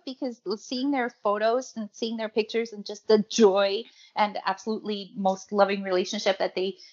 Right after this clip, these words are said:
could have, um, they're, they're an inspiration. So I was just talking about myself.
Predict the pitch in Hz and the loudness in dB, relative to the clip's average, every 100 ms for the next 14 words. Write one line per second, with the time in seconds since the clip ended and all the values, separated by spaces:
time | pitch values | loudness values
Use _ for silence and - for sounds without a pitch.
0 | _ - 214 220 185 214 - _ _ - | _ 2 6 6 6 4 -2 _ _ -6
1 | 202 196 190 185 _ - 190 - 196 180 | -6 -6 -10 -20 _ -10 -10 -8 -6 -6
2 | 185 185 190 - 208 185 180 165 175 - | -8 -12 -14 -8 -6 -6 -8 -10 -10 2
3 | 196 185 - - - - 403 480 508 494 | 4 2 -2 -16 2 4 6 2 -4 -6
4 | 440 453 415 415 403 - 320 381 | -4 -4 -6 -8 -10 -10 -6 -6